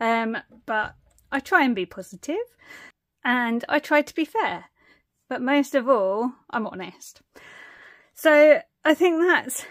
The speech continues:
as much as I can do for today's video. Um, we've unboxed it, we've had a quick look. I like the satisfying cut noise it makes, I have to say. I don't feel any resistance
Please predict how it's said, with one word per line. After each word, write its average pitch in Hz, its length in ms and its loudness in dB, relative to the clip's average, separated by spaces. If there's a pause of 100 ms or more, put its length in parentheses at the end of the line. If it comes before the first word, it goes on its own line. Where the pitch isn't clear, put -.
as 285 180 0
much 302 400 4
as 285 140 0
I 247 200 4
can 262 240 0
do 247 420 -4
for 233 460 -4
today's 240 680 -6
video. 196 720 -4 (320)
Um, 220 340 -4
we've 240 160 -4
unboxed 302 460 2
it, 285 180 0
we've 262 140 -8
had 240 180 -8
a 247 40 -10
quick - 340 -14
look. 262 420 -6 (680)
I 214 80 -4
like 214 480 -8
the 226 80 -16
satisfying 202 960 -14
cut - 340 -18
noise 226 320 -12
it 240 100 -8
makes, 220 360 -14
I - 40 -20
have 226 180 -12
to - 60 -16
say. 220 400 -6
I 262 120 -2
don't 320 360 -2
feel 320 220 2
any 262 200 2
resistance 226 1000 -8